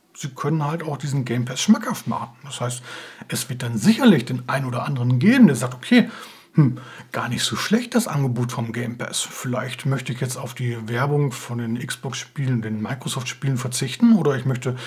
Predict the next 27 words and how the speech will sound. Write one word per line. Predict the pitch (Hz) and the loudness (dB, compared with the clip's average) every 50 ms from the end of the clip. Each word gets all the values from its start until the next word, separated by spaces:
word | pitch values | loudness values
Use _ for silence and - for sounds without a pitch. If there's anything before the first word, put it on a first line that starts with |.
| - - - | -12 -12 -10
das | - 123 120 - | -8 -6 -6 -6
komplette | - - 113 107 - - 147 - - 175 - | -6 -6 -6 -6 -8 -8 -8 -8 -8 0 6
Angebot | - 202 202 208 180 180 202 202 - | 8 10 10 10 8 4 4 6 6
nutzen | 220 220 220 - 247 247 247 - - - _ _ _ _ - | 6 6 6 4 4 2 2 0 -4 -16 _ _ _ _ -6
und | 151 135 - | -4 -4 -2
schon | - 151 131 | -4 -4 -4
hat | 127 123 | -4 -4
man | - 165 | -2 2
einen | 175 180 | 4 6
neuen, | 170 165 185 190 190 196 196 196 196 202 | 8 8 8 8 8 8 8 8 8 6
äh, | 196 | 6
Game | - 226 254 240 | 6 6 6 6
Pass-Abonnenten. | 240 175 - - 127 135 131 117 113 - 110 107 - - - _ _ _ _ _ _ _ _ _ _ _ _ _ _ _ _ _ _ _ _ _ _ _ _ _ - | 4 2 0 -4 -6 -6 -8 -8 -8 -8 -10 -12 -12 -14 -16 _ _ _ _ _ _ _ _ _ _ _ _ _ _ _ _ _ _ _ _ _ _ _ _ _ -12
Was | 135 - - | -8 -6 -4
meint | 127 127 123 | -4 -4 0
ihr? | 143 175 226 - - - - _ _ _ _ _ _ _ _ _ _ - | 2 2 2 2 -2 -12 -20 _ _ _ _ _ _ _ _ _ _ -14
Also | - - - - | -14 -10 -6 -4
ich | 165 - | -4 2
find's | - 254 240 226 - | 6 6 6 8 8
wirklich | 226 214 220 | 8 8 8
interessant. | 214 208 185 170 - 214 254 294 - - - - - - - - - - | 8 8 6 6 6 4 4 4 0 -6 -10 -10 -10 -10 -12 -6 0 4
Bin | 240 254 | 6 6
mal | 277 254 | 8 8
gespannt, | 226 208 - - - 220 226 226 - - - - - - | 6 4 4 6 6 8 8 6 4 2 -6 -12 -8 0
was | 139 139 147 160 - - - - - | 2 4 4 4 4 0 -2 -2 -2
daraus | 139 123 123 131 98 107 107 110 123 135 170 170 - - 131 123 | 0 2 2 2 4 4 6 6 6 6 4 2 0 0 2 2
wird. | 127 120 - - - | 2 2 0 -2 -4